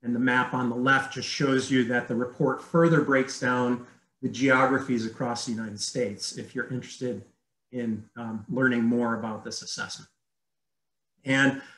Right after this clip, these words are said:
the point that I'd make here is that many of these stressors listed here can be addressed by,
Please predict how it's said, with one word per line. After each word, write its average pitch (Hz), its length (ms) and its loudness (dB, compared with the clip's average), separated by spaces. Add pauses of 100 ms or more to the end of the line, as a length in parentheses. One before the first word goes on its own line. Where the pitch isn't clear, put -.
(840)
the 139 60 -8
point 240 300 6
that 190 100 6
I'd 156 200 8
make 165 260 6
here 120 560 2
is 131 400 -2
that 127 300 -8 (600)
many 185 500 6
of 151 120 6
these 143 260 0
stressors 135 960 2
listed 135 440 -2
here 113 400 -6
can 131 100 -2
be 135 140 -2
addressed 131 640 2 (420)
by, 127 640 4